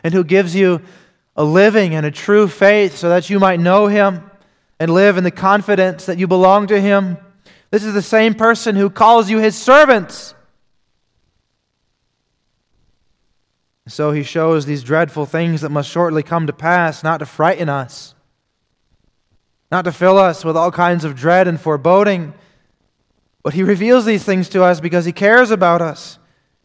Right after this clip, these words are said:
And he wants us to know what's coming, to prepare us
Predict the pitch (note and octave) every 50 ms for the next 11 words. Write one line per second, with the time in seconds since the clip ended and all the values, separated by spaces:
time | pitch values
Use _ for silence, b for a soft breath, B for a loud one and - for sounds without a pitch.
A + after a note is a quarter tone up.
0 | _ _ _ _ _ _ - D#3 F3 F3+ G3 G#3 G#3+ G3 - G3 - - G3 F#3
1 | F3+ F#3+ G#3 A#3+ C4 B3+ A#3+ A3+ - - - G3 F#3 F3 E3+ E3+ D#3+ C#3+ C3 _
2 | _ _ _ _ _ _ _ _ _ _ _ _ _ - F#3 F#3 G3+ G3 F#3+ -
3 | - - C4 C4 C4 B3 A3+ G3+ F3+ - - - - - -